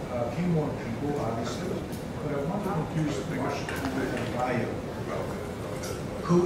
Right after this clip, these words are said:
is the leader, the formal term is president, but the truth is she is the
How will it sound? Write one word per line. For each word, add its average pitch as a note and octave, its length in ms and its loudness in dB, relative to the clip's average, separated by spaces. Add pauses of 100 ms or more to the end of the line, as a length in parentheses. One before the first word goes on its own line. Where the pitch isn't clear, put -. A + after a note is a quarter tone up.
is E3 320 4
the C#3+ 360 4 (760)
leader, - 320 8
the - 960 -4 (120)
formal D3 320 4
term C#3 160 2
is A#2 100 0 (100)
president, D3+ 480 2 (540)
but B2+ 260 2
the - 120 -4
truth F3 260 4
is C3+ 320 4
she D#3 220 4
is B2+ 160 4
the C3 120 -2